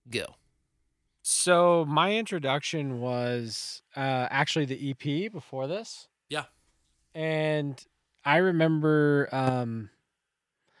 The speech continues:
Speaker 2: I, I distinctly remember it being like a br-, kind of a breath of fresh air, like you were mentioning, in that, like, at the time they came out on Drive Through where I was just gobbling up every freaking pop punk band that they were, s-, you know, spitting out. And so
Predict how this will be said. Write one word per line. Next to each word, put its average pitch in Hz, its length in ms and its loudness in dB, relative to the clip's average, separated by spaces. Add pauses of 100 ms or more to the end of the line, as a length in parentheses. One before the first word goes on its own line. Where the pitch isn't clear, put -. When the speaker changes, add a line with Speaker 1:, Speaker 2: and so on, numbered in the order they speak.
(180)
Speaker 2:
I, 170 260 4
I 190 160 6
distinctly 175 480 0
remember 143 380 0
it 127 120 -6
being 127 300 -2
like 127 240 -2
a 135 40 -4
br-, 127 140 -10 (200)
kind 143 180 -4
of 127 80 -4
a 123 60 -6
breath 123 320 -4
of 127 80 -6
fresh 127 280 -8
air, 123 180 -6
like 123 180 -6
you 123 100 -10
were 117 40 -8
mentioning, 120 500 -8
in 113 140 -8
that, 113 200 -12
like, 113 300 -14
at 131 140 -10
the 135 80 -10
time 123 540 -8 (520)
they 151 100 0
came 180 180 4
out 170 140 4
on 156 80 2
Drive 139 300 2
Through 135 320 -2
where 123 140 -2
I 123 80 0
was 123 100 -6
just 120 280 -10 (180)
gobbling 131 420 0
up 123 200 -6
every 123 220 -6
freaking 127 460 -10
pop - 300 -4
punk 117 340 -14
band 117 300 -8
that 117 100 -12
they 120 140 -8
were, 110 200 -12 (360)
s-, - 160 -14 (120)
you 131 140 -12
know, 107 200 -14 (120)
spitting 120 600 -6
out. 110 340 -8 (420)
And 135 180 -4
so 131 520 -2